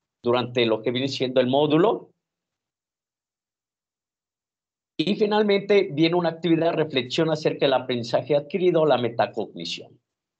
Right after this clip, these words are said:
Aquí pueden bajar su archivito para que respondan la actividad.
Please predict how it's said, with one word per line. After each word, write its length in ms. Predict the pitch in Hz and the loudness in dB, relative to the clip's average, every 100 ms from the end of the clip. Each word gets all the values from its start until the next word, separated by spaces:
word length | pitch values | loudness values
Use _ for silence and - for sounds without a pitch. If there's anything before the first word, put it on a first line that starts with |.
| _ _ _ _ _ _ _ _ _ _ _ _ _ _ _ _ _ _ _ _ _ _ _ - | _ _ _ _ _ _ _ _ _ _ _ _ _ _ _ _ _ _ _ _ _ _ _ -12
Aquí 220 | - 147 | -4 -4
pueden 360 | 147 151 143 139 | -2 0 2 2
bajar 260 | 127 139 | 2 0
su 120 | 131 | 0
archivito 640 | 131 - 160 165 180 180 165 | -2 0 0 2 2 0 0
para 220 | 120 113 | 0 2
que 140 | 120 | 0
respondan 540 | 107 110 - 131 123 139 | -2 -2 -2 0 0 0
la 60 | |
actividad. 600 | 139 - 165 175 196 226 | -2 -2 -2 2 2 2